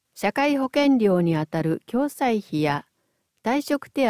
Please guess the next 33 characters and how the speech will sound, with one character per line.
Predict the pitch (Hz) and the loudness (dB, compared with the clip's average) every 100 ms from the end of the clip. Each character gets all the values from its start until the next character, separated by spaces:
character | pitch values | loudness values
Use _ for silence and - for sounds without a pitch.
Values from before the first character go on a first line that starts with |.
| 190 | 0
当、 | - 147 156 - _ _ _ | -2 -4 -4 -8 _ _ _
児 | 170 202 | -10 -4
童 | 302 294 | -2 -2
手 | 294 247 | -2 -2
当 | 214 156 151 | -2 -2 -2
を | |
含 | 160 - 233 | -4 -4 -2
み | 214 | -2
ま | 196 | -4
せ | 196 185 | -4 -4
ん。 | 147 - _ _ _ _ _ _ _ _ _ _ _ _ _ - | -4 -6 _ _ _ _ _ _ _ _ _ _ _ _ _ -8
そ | 226 | -2
の | 285 | 0
他 | 302 220 | 0 0
の | 180 | 0
手 | 214 202 | 0 -2
当 | 175 151 | -2 -2
は、 | 147 143 - _ _ _ _ _ _ _ | 0 -2 -6 _ _ _ _ _ _ _
地 | - 254 | -2 0
域 | 294 - | 0 -4
手 | - 247 185 | -2 0 0
当、 | - 151 160 - _ _ _ _ _ _ _ | -2 -2 -2 -6 _ _ _ _ _ _ _
扶 | 214 | -4
養 | 240 285 285 | 0 0 0
手 | 269 233 165 | 0 0 -2
当、 | - 156 151 - _ _ _ _ _ _ _ | -4 -2 -2 -6 _ _ _ _ _ _ _
時 | - 185 | -12 -4
間 | 262 269 254 | 0 0 0
外 | 233 233 | 2 0
勤 | 196 202 277 | 0 0 2
務 | 277 | 0
手 | - 247 180 | 0 0 -2
当、 | - 143 143 | -2 -2 -2